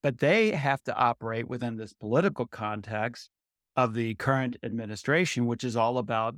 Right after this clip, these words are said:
delivering favors to the consumptive use crowd. At twenty percent of Alaska's citizens, not the other eighty percent can just go take a hike <laughs> as far as they're concerned. So it is a huge problem.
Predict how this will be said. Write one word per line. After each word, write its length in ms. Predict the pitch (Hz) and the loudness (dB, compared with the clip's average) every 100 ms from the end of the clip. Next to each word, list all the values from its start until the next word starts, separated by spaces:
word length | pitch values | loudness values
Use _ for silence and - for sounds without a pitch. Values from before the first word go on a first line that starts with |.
| - | -6
delivering 560 | 120 113 110 113 113 | -6 -4 -8 -8 -8
favors 560 | 104 117 117 117 117 120 | 0 2 2 2 0 -2
to 240 | - 113 | -6 -8
the 320 | 107 110 110 107 _ _ - | -8 -8 -8 -10 _ _ -6
consumptive 500 | 120 113 117 104 110 | -2 0 0 0 -2
use 240 | 135 185 | 0 0
crowd. 440 | - 107 101 98 - - _ _ - | -2 -4 -4 -6 -10 -16 _ _ -8
At 100 | 147 | -4
twenty 280 | - 151 147 | 2 2 2
percent 420 | 139 - 170 131 | 0 2 0 0
of 80 | 117 | -2
Alaska's 520 | 110 110 110 113 101 | 0 0 -2 -8 -4
citizens, 580 | 156 160 120 - 107 107 | -2 0 -2 -8 -6 -2
not 260 | 117 131 - _ _ | 2 2 0 _ _
the 120 | 135 131 | 4 6
other 200 | 160 139 | 6 6
eighty 200 | 135 131 | 4 0
percent 480 | 123 120 127 127 - _ _ _ _ | -4 -6 -4 -6 -8 _ _ _ _
can 120 | - | -6
just 160 | 117 123 | -4 0
go 100 | 127 | 0
take 240 | 117 123 | 2 -2
a 60 | 113 | 0
hike 460 | 117 151 113 - - | 0 0 0 -8 -20
<laughs> 80 | _ | _
as 80 | - | -10
far 200 | - 262 | 0 2
as 140 | - | 2
they're 120 | 156 240 _ - | -4 -6 _ -6
concerned. 500 | 247 - 170 139 139 _ | -6 -2 -2 -2 -4 _
So 400 | - 185 165 147 - _ | 0 6 6 4 -2 _
it 200 | - 160 | 0 4
is 200 | 170 185 | 6 4
a 80 | 139 | 2
huge 600 | - 196 240 269 214 - | -4 -6 -4 -2 -4 -8
problem. 680 | 123 113 107 104 104 107 113 | -6 -6 -6 -6 -6 -6 -8